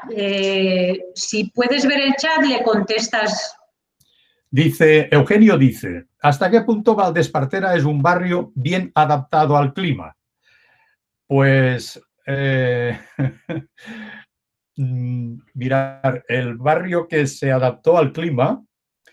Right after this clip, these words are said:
Speaker 2: eh, fue, eh, la urbanización Parque Goya uno, Parque Goya dos, con José Antonio Turégano. Eso sí que fue una planificación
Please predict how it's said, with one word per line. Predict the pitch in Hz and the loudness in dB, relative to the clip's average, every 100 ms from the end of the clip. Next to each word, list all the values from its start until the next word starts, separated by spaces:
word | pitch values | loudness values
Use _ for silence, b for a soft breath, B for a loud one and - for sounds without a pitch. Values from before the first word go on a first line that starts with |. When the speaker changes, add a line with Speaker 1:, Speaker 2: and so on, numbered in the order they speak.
| b b _ | b b _
Speaker 2:
eh, | 123 127 127 123 110 | -2 0 2 0 -2
fue, | - 139 156 170 175 - _ - | -6 2 4 4 0 -8 _ -8
eh, | 143 143 139 135 127 123 120 131 - | -4 -2 -2 -2 -2 -2 -6 -10 -6
la | 139 | -2
urbanización | 139 131 131 131 147 127 151 156 160 - _ _ _ _ _ | -2 0 0 0 -2 -2 2 2 2 -6 _ _ _ _ _
Parque | 165 156 151 139 | 0 0 -2 2
Goya | 160 147 131 | 2 4 0
uno, | 160 165 170 - | -2 -4 -4 -4
Parque | 165 165 170 170 - - | -4 -4 -6 -8 -10 -10
Goya | 139 151 160 175 - | -6 -4 -2 -4 -6
dos, | 127 147 139 - - _ _ _ _ _ _ _ | -4 -2 -2 -6 -20 _ _ _ _ _ _ _
con | 143 135 | -4 -2
José | 123 131 | 0 0
Antonio | 135 156 190 | 0 -2 -2
Turégano. | 160 151 127 90 76 _ _ _ _ _ _ _ _ - | -2 0 0 -4 -8 _ _ _ _ _ _ _ _ -6
Eso | 165 170 | -2 -2
sí | 143 190 | -2 -4
que | 170 | -4
fue | - 175 | -2 -2
una | 165 143 | -2 -2
planificación | 170 165 139 - 160 160 175 233 - | -2 -2 -2 -2 0 2 2 -2 -8